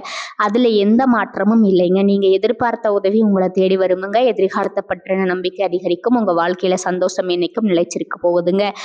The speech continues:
உங்களுடைய ஆசைகள், கனவுகள் எல்லாம் படிப்படியா ஒவ்வொன்னா நிறைவேற போகுது. உங்களுடைய வாழ்க்கையில இது நாள் வரைக்கும் இருந்த அனைத்து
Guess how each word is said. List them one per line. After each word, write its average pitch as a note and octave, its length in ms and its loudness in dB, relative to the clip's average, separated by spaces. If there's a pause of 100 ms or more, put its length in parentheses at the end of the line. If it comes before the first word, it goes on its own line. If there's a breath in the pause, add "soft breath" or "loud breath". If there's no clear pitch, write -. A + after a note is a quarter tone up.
(180 loud breath)
உங்களுடைய A#3+ 440 2
ஆசைகள், B3 480 0
கனவுகள் G#3+ 480 0
எல்லாம் G3+ 360 2
படிப்படியா G3 580 0
ஒவ்வொன்னா F#3+ 440 0
நிறைவேற F#3+ 400 0
போகுது. G#3 480 0
உங்களுடைய F#3 440 2
வாழ்க்கையில G3 440 0
இது G3 200 2
நாள் G3 220 -2
வரைக்கும் F#3 340 -2
இருந்த G3 220 -2
அனைத்து F#3 320 -4